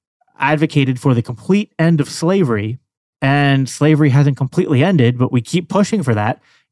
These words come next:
anarchists push for the abolition of tyranny and the slavery of the state. But if we don't ever get there, but we keep making progress towards it incrementally at a time, that's a win.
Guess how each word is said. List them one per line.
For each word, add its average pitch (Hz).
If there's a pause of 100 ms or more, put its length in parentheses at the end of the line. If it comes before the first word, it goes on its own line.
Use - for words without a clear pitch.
anarchists 185
push 165
for 160
the 139
abolition 139
of 113 (420)
tyranny 127
and 117
the 107
slavery 127
of 113
the 104
state. 214 (360)
But 180 (180)
if 165
we 170
don't 196
ever 165
get 240
there, 143
but 135
we 135
keep 170
making 143
progress 135
towards 131
it 165
incrementally 131
at 127
a 117
time, 135 (480)
that's 285
a 180
win. 175